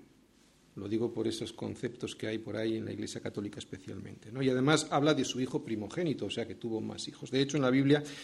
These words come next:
en Marcos seis, versículo tres, se dicen incluso hasta los nombres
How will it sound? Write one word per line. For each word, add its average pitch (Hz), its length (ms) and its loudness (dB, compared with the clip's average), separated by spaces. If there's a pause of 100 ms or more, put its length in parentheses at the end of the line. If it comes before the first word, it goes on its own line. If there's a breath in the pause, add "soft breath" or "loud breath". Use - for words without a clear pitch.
(120 loud breath)
en 127 80 -4
Marcos 139 400 2
seis, 147 300 4
versículo 127 480 -2
tres, 143 280 4 (220 loud breath)
se - 160 0
dicen 202 240 4
incluso 175 360 2
hasta 139 180 0
los 123 180 0
nombres 143 560 6